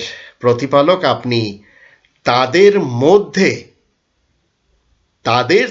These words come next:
থেকে রাসূল প্রেরণ করুন। তো আপনার ব্যক্তিত্বের মধ্যে রাসূল রয়েছে, সেই ব্যক্তিত্বের রাসূল যখন উজাগার হয়,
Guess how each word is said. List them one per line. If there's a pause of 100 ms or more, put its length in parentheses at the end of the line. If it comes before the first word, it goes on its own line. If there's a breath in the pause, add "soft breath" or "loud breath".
থেকে
রাসূল
প্রেরণ (100)
করুন। (2250)
তো
আপনার (140)
ব্যক্তিত্বের (100)
মধ্যে
রাসূল
রয়েছে, (160)
সেই (260)
ব্যক্তিত্বের (100)
রাসূল (120)
যখন (100)
উজাগার
হয়,